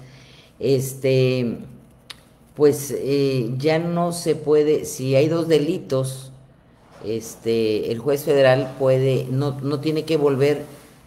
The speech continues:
el delito a ser federal, y pone un ejemplo, por ejemplo, dice, homicidio y portación ilegal de armas, o sea, la portación ilegal de armas no puede pesar más que es un delito federal,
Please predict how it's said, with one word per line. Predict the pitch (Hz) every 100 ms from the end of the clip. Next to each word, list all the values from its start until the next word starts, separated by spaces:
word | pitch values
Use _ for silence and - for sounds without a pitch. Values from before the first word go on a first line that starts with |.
| -
el | 135
delito | 139 135 139 139
a | 139
ser | 139 127
federal, | 135 135 156 196
y | 113
pone | 110 131 135
un | 139
ejemplo, | 131 180 175 139
por | 127 117
ejemplo, | 123 131 131 127
dice, | 120 123 -
homicidio | - 131 127 - 196 135
y | 123
portación | 117 113 117 113 139 151
ilegal | 139 117 117 127
de | 131
armas, | 117 113 151 - - - - - - - -
o |
sea, | - 131 - -
la | 127 135 131
portación | 135 135 135 151 175
ilegal | 160 143 143
de | 147
armas | 143 135 143 143 -
no | 135 139
puede | 143 143
pesar | 139 131 113 135 127
más | 127 127
que | 113
es | 113
un | 120
delito | 120 123 131
federal, | 131 160 139 143 -